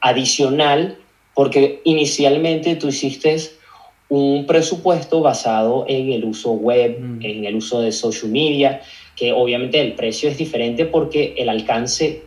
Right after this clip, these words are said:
Speaker 1: de esa publicación es distinto. La duración del tiempo de esa imagen es diferente. Si tú vas a agarrar la foto y la vas a imprimir en un libro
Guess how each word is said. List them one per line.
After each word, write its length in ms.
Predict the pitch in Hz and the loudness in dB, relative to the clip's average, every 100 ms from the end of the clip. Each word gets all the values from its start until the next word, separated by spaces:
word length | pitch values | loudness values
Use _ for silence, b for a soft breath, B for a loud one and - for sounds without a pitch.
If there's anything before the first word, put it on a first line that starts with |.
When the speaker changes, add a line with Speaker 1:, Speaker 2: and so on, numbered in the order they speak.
| - | -2
Speaker 1:
de 140 | 120 | 0
esa 220 | - 160 | 0 -2
publicación 640 | 151 139 135 - 147 156 - | -4 -2 -2 -2 -2 -4 -6
es 180 | 120 107 | -12 -8
distinto. 540 | 110 - 131 107 - - - - - - - - - - _ _ _ - | -8 -4 -6 -6 -8 -20 -20 -20 -20 -20 -20 -20 -20 -20 _ _ _ -6
La 120 | 117 | 0
duración 380 | 123 120 120 139 | 2 2 0 0
del 140 | 143 | 0
tiempo 260 | 127 117 143 | 0 0 2
de 60 | |
esa 140 | 131 139 | 2 0
imagen 380 | 139 135 139 139 | -2 -2 -4 -6
es 100 | 117 | -8
diferente. 580 | 120 - - 117 - - - _ B B B B | -10 -8 -4 -2 -4 -8 -18 _ B B B B
Si 180 | - | -10
tú 80 | 117 | -2
vas 100 | 120 | 0
a 40 | 147 | 4
agarrar 240 | 127 117 | 4 2
la 120 | 131 | -4
foto 320 | - 147 - 110 | 0 0 2 -2
y 40 | |
la 120 | - | -4
vas 160 | - - | -6 -6
a 40 | |
imprimir 500 | 123 113 120 120 113 | -6 -4 -4 -6 -8
en 100 | 107 | -8
un 200 | 110 117 | -6 -4
libro 400 | 131 143 113 - | 0 0 -2 -6